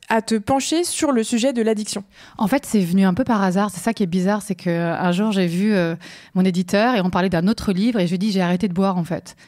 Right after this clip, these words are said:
Speaker 2: Il m'a dit, « Bah, écris là-dessus. » Et je venais vraiment d'arrêter de boire. Et, euh, en fait, du coup, le, l'écriture a accompagné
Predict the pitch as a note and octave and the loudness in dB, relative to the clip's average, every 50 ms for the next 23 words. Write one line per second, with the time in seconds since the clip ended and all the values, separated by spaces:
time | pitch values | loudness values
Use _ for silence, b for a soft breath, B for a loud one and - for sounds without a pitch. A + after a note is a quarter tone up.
0 | b - G3 F3+ F#3 F3 G3+ G3 F3+ F3 F#3 F3+ - A#3 A3 G3 F#3 - - F#3 | b -2 0 0 2 0 0 0 0 0 0 0 -2 0 0 0 -2 -4 -6 -6
1 | F3+ G3+ B B B B B B B B B B B B B B B B B A3+ | -6 -6 B B B B B B B B B B B B B B B B B 2
2 | G3+ F#3 G3+ G#3+ A3 A#3 F#3+ F#3+ G#3 A#3 C4 A#3 G3 F#3+ F#3 F3+ A#3+ G#3+ G3+ G3+ | 2 4 4 4 4 4 2 2 2 2 2 2 2 2 2 2 2 2 2 2
3 | F#3 F3+ F3 F3 F3 - - _ _ _ - G3+ G3+ F#3+ F#3 F3+ F3 E3+ E3 E3 | 2 2 -2 -4 -8 -12 -18 _ _ _ -2 0 2 2 4 4 2 2 2 0
4 | - F3 A3+ A#3 - A#3+ - F#3+ F3 F#3+ - - A3+ B3 A#3+ G#3 F#3 F3+ F3 F3 | 0 0 -2 -2 -2 -4 -2 -2 -2 -4 -2 0 0 2 2 2 2 2 2 2
5 | F3 F3 F#3+ - - G#3+ F#3 - C4 C4 G3 F3+ - - G3 - A#3 G#3+ G#3 A3+ | 2 0 0 -2 -2 -6 -2 0 0 0 0 0 -2 -2 -2 0 0 0 2 0
6 | G3+ G3 G3+ G#3 G#3 G#3 G3+ | 0 2 0 0 0 -2 -4